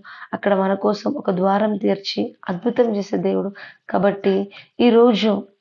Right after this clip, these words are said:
మీకు ఏదైనా ప్రార్థన అవసరతలు ఉన్నట్టయితే మీరు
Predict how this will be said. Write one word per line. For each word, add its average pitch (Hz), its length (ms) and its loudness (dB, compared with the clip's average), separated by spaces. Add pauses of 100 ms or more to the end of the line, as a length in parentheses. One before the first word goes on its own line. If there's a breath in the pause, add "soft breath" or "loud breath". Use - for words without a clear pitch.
(120)
మీకు 202 180 0
ఏదైనా 196 240 2 (100)
ప్రార్థన 190 360 0 (100)
అవసరతలు 185 580 -6
ఉన్నట్టయితే 185 600 -2 (1040)
మీరు 185 220 0